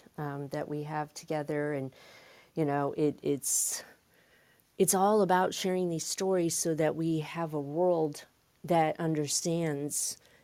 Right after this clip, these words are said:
not everything is as it seems, right? Not everything is as it seems on, on paper. Addicts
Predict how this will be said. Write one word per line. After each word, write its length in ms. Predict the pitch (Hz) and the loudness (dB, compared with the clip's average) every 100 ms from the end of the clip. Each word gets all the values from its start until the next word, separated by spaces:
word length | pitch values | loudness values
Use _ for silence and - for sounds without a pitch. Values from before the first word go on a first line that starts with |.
| - | -2
not 160 | 160 | 2
everything 420 | 170 170 165 165 | 4 2 0 0
is 220 | 165 156 160 | 0 0 -2
as 180 | 143 | 0
it 140 | 139 139 | -2 -2
seems, 800 | - 147 160 117 - - - - _ _ - | 0 0 0 -4 -6 -4 -4 -6 _ _ 0
right? 380 | 147 143 170 - | 4 4 4 0
Not 140 | 170 160 | 0 2
everything 360 | 170 170 180 | 2 0 0
is 220 | 165 160 156 | 0 2 0
as 180 | 147 | 0
it 140 | 143 - | -2 -6
seems 320 | - 165 156 | -4 -4 -4
on, 460 | 156 147 139 139 135 - - - _ | -8 -8 -8 -10 -12 -20 -20 -20 _
on 180 | 156 139 - | -4 -4 -6
paper. 600 | 180 196 175 117 69 - _ | -2 2 2 0 -8 -10 _
Addicts 600 | 156 151 160 147 - - | -4 -2 -2 -6 -8 -10